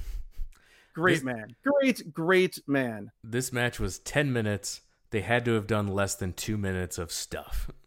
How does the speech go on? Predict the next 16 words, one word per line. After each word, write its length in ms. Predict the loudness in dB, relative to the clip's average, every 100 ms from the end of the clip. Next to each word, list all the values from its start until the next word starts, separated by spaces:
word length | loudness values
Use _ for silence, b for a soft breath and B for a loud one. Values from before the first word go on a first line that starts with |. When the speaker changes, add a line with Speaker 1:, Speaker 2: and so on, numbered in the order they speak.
| _ _ _ _ -2
Speaker 1:
Yeah, 340 | 0 0 -2 -8 2
it 140 | 4
was 540 | 6 4 2 -4 -10 -16 -12
boring. 680 | -8 2 6 8 6 0 -8 _ _ _ _ _ _ _ _
Speaker 2:
And 200 | -8 -4
now 360 | 0 2 4 4
your 340 | 4 4 2
main 540 | 2 2 2 2 2 0
event 520 | -2 -2 0 0 0
of 140 | -2
the 220 | -2 -6 -4
evening. 640 | -2 -2 0 0 0 -2 -4 -10 _ _ _ _ _ -6
Thank 340 | -2 -2 -2
God. 480 | 0 2 2 0 -2 -8 b b b b b b _ _ _ _ _ _ _ _ _
Russ 440 | -4 2 2 0
Francis 920 | -6 -4 0 0 0 -2 -8 -8 -10